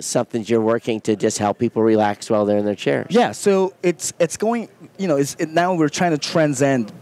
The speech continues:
Speaker 2: um, m-, the, the body experience. Now we're trying to get, get to the mental,
Speaker 1: Right.
Speaker 2: um, you know, real
Speaker 1: 'Cause
Speaker 2: relaxation. Yeah.
Speaker 1: 'cause you already figured out how to make us relax in the chair.
Speaker 2: Exactly.
Speaker 1: So now it's like we gotta go inside the noggin and help that out too.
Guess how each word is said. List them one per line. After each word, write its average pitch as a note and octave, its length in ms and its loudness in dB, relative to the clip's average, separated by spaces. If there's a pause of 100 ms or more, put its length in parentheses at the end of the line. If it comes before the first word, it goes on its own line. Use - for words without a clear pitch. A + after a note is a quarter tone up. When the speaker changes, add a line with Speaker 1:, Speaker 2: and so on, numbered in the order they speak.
(100)
Speaker 2:
um, A2+ 440 2
m-, A#2 400 -6 (420)
the, C3+ 280 6
the C3+ 100 0
body C3+ 360 2
experience. G2+ 640 -6
Now C3 220 2
we're C3 100 4
trying C3 240 0
to A#2+ 80 0
get, - 320 0 (220)
get A#2+ 180 2 (180)
to B2+ 180 0
the G#2 180 4
mental, G#2+ 640 2 (160)
Speaker 1:
Right. G#2 180 4
Speaker 2:
um, G2+ 440 2 (120)
you C3+ 120 2
know, A2+ 80 4
real A#2 220 4
Speaker 1:
'Cause C#3+ 180 4
Speaker 2:
relaxation. A#2 760 0
Yeah. F2+ 200 -10
Speaker 1:
'cause B2 200 2
you D3+ 120 6
already F#3 260 2
figured D3 400 -2
out A#2+ 140 0
how B2+ 140 -4
to B2 60 -6
make B2 200 -4
us G#2+ 120 -10
relax A2 480 -6
in G#2+ 80 -2
the G2 80 -4
chair. A2 360 0
Speaker 2:
Exactly. G2+ 360 -4
Speaker 1:
So - 140 -2
now C3 320 0
it's - 140 -6
like A2 240 -4
we A2+ 80 -12
gotta A#2 200 -2
go A#2 120 -2
inside A2+ 360 -2
the G2 100 -6
noggin A2 380 -2
and G2 140 -4
help G#2+ 200 -2
that G#2 180 2
out F#2 240 -4
too. F#2+ 280 -4